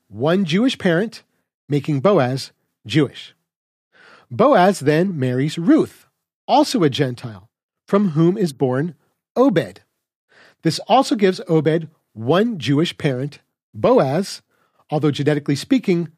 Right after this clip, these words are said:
Boaz is half Jewish, which makes Obed genetically a quarter Jewish.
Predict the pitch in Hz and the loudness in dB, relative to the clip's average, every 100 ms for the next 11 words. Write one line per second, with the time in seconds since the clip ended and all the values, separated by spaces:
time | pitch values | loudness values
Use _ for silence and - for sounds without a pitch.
0 | - 151 151 147 147 135 - _ _ - | -2 2 2 2 0 -4 -4 _ _ -4
1 | 151 139 123 196 165 135 - - _ _ | -4 -4 -4 0 2 0 -8 -16 _ _
2 | _ _ _ 156 - 180 156 - - 254 | _ _ _ -6 0 0 -2 -6 0 2
3 | 208 151 147 120 _ - 147 151 170 - | 2 0 -2 -6 _ -6 -2 0 0 0
4 | 123 117 - _ _ _ - - - 208 | -4 -4 -12 _ _ _ -14 -10 0 2
5 | 180 123 - 113 - - | 2 -2 -6 -14 -16 -20